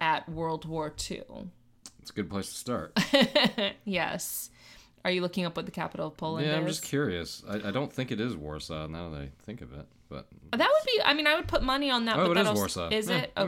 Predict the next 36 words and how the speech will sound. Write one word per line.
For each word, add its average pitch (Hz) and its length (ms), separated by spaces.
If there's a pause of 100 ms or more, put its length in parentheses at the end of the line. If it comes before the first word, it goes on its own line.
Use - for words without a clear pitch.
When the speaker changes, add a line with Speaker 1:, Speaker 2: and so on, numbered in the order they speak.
(120)
Speaker 2:
okay. - 80 (240)
Speaker 1:
It, 277 200
that 349 180
also 311 260
sounds 269 320
like 233 180
one 208 220
of 202 60
those 175 120
trivia 185 360
questions 185 440
that's 165 220
meant 170 240
to, - 140
like, 156 420 (960)
throw 180 140
you 151 180
off. 156 320 (760)
Like, 202 220
Speaker 2:
Yeah. 104 520 (100)
Speaker 1:
"Oh, 233 220
no, 202 260
it's 311 180
not 370 220
Warsaw. 330 640
It's - 500
this 208 360
other 233 420
place," 165 400
or 165 100
something 165 380
like 147 220
that. - 260 (260)
Speaker 2:
<laughs> - 160
It's 113 220
Montpelier, 98 680